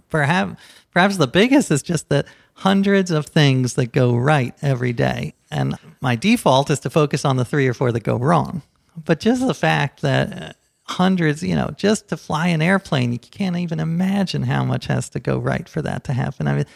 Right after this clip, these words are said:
that we're recording this podcast and, and we might have some trouble. There's a woman in the next office who might <laughs> have a meeting and,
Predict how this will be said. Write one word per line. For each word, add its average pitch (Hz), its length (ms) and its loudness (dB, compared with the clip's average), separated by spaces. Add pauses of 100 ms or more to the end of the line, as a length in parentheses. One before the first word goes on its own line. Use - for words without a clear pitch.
(140)
that 156 160 0
we're 175 160 0
recording 180 640 -4
this 165 180 0
podcast 156 800 -4
and, 151 120 -6 (380)
and 143 280 0
we 147 100 2
might 165 240 4
have 170 240 2
some 143 180 -2
trouble. 147 400 2
There's 139 280 2
a 131 60 2
woman 147 340 2
in 139 100 0
the 135 80 0
next 135 340 -2
office 135 420 -2
who 135 100 -4
might 131 280 -2
<laughs> - 160 -4
have - 180 2
a 196 180 6
meeting 202 400 4
and, 381 120 6